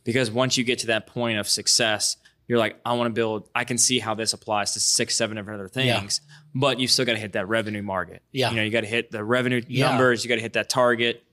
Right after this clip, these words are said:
Speaker 1: you gotta hit all that stuff for the investors to keep funding
Speaker 2: Yeah.
Speaker 1: the
Speaker 2: And stay,
Speaker 1: success.
Speaker 2: staying where you can keep the money, where you can scale it and have the money coming back in.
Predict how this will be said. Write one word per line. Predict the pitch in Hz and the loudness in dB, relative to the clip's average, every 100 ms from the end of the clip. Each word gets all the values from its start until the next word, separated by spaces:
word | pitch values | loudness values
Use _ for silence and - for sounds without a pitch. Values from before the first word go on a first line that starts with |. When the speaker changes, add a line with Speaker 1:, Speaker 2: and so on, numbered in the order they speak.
| _ _ | _ _
Speaker 1:
you | 117 | 0
gotta | 135 139 | 2 4
hit | 139 | 4
all | 127 | 4
that | 123 | 4
stuff | 120 120 | 4 0
for | 120 | 0
the | 113 | -4
investors | 110 117 117 - 117 | 0 0 2 2 0
to | - | -2
keep | - 120 - | -2 -4 -2
funding | - 117 110 107 101 98 - | 0 0 0 -4 -4 -14 -6
Speaker 2:
Yeah. | 135 165 123 - - | 0 2 0 -6 -10
Speaker 1:
the | 113 117 | -2 0
Speaker 2:
And | |
stay, | 120 | 2
Speaker 1:
success. | 107 175 165 139 - | 4 4 2 2 0
Speaker 2:
staying | - 180 180 165 151 131 _ _ - | 2 2 2 0 -2 -6 _ _ -4
where | 151 | 0
you | 143 151 | 2 0
can | 147 131 | -2 -4
keep | 147 165 160 | 0 0 0
the | |
money, | 143 143 143 139 131 123 - | -2 -2 -2 -4 -6 -10 -6
where | 139 | -4
you | 131 | -4
can | 127 | -2
scale | 120 - 151 143 | 0 2 2 2
it | 139 - | 0 -4
and | 127 131 | -12 -6
have | 135 | -4
the | 127 | -4
money | 127 127 | -6 -6
coming | 123 139 123 | -6 -8 -6
back | 117 113 127 | -6 -6 -6
in. | 127 117 | -8 -8